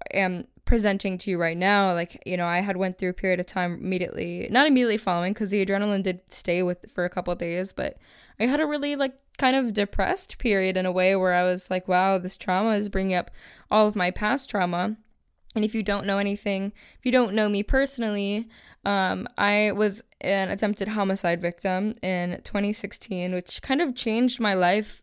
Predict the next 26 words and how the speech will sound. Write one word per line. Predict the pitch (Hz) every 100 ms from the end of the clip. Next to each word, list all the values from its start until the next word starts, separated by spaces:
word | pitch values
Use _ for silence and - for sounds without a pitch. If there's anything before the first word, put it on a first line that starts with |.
| -
forever. | - 175 180 180 175 214 240 - - - _
Um, | - 196 180 180 -
I | 208
have | 214 196 196 214
really, | 202 202 196 202 196 208 - - _ _ -
um, | - - -
ongoing | 196 220 208 196 190
chronic | 196 185 175 -
pain | - 202 185 190
from | - 185 180
that | 190
incident, | 196 214 - 202 202 202
you | -
know, | 190
things | - 233 240
that | 226
I | 214
deal | 202 208
with | 208
on | 196
a |
daily | 180 180 180
basis | 185 240 262 214
from | 202 185
that. | 185 101 - -
And | - 95 196